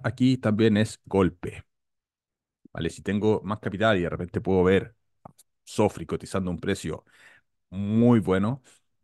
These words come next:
que ya vamos a hablar del tema, los temas de precio, eh, pudiese intentar entrar con montos mayores. Siempre cuando,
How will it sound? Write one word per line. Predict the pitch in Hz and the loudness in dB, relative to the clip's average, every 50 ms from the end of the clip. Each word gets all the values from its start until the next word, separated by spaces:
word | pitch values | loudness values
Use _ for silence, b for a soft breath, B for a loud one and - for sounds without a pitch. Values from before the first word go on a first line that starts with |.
| - - | -20 -10
que | - 92 | -6 -2
ya | 87 92 95 | 2 2 2
vamos | 92 90 90 | 4 2 2
a | |
hablar | 87 87 90 87 | 2 2 2 0
del | 85 80 | -2 -4
tema, | - 90 85 82 - - - _ - | -4 -4 -4 -4 -4 -8 -14 _ -12
los | 87 - | -10 -8
temas | - - 82 80 | -6 -6 -4 -4
de | 87 - | -4 -4
precio, | - 107 - - 127 139 147 - _ _ _ _ _ _ _ _ _ _ _ _ _ _ _ | -4 -4 -2 0 -2 -2 -2 -6 _ _ _ _ _ _ _ _ _ _ _ _ _ _ _
eh, | 107 95 85 85 85 | -4 -2 -2 -2 -2
pudiese | 82 - 92 92 101 104 - - 107 | -4 -4 -2 2 2 2 2 0 0
intentar | - - 87 - 95 95 | 0 0 0 2 2 2
entrar | 95 87 - 95 98 95 | 2 0 -2 -2 -2 -2
con | - 87 87 | -4 -6 -6
montos | 92 87 - 95 87 | -6 -6 -4 -4 -4
mayores. | 82 80 76 73 - - - - - | -4 -4 -4 -6 -8 -10 -12 -16 -18
Siempre | - - 123 120 120 - 139 143 | -6 -2 -2 -2 0 0 0 0
cuando, | - 113 104 101 101 101 | 2 2 4 4 4 2